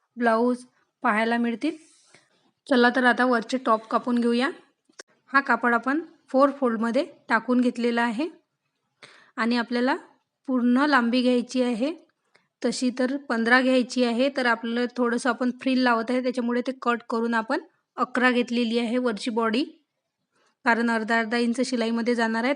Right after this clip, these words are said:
तयार आपल्याला दहा पाहिजे. दोन वर आपण रुंदी घेतलेली आहे गळ्याची आणि लांबी घेतलेली आहे साडेतीन. तुम्ही बघू शकता, नेहमीप्रमाणे आपण बॉक्स आखून घेतलेला आहे आणि शोल्डर घेतलेला आहे आपण दोन इंच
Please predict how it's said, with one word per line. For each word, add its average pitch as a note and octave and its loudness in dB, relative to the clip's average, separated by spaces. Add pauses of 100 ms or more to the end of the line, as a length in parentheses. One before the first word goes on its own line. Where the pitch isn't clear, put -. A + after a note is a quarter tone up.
तयार G#3+ 0
आपल्याला A3+ -2
दहा A#3+ 0
पाहिजे. A3+ -4 (720)
दोन B3 6
वर B3+ 2
आपण C4 2
रुंदी B3 4
घेतलेली B3+ 4
आहे B3 4
गळ्याची B3 0 (360)
आणि A#3+ 2
लांबी A3 2
घेतलेली B3+ 2
आहे A#3+ 0
साडेतीन. A3 0 (240)
तुम्ही A3+ -2
बघू A3 -2
शकता, A3+ -4 (840)
नेहमीप्रमाणे A#3+ 2
आपण B3 0
बॉक्स A3 0
आखून B3 2
घेतलेला A#3 0
आहे A3+ -2 (1900)
आणि A3+ 0
शोल्डर A#3 2
घेतलेला B3 4
आहे A#3+ 2
आपण C4 2
दोन A#3 4
इंच A#3 2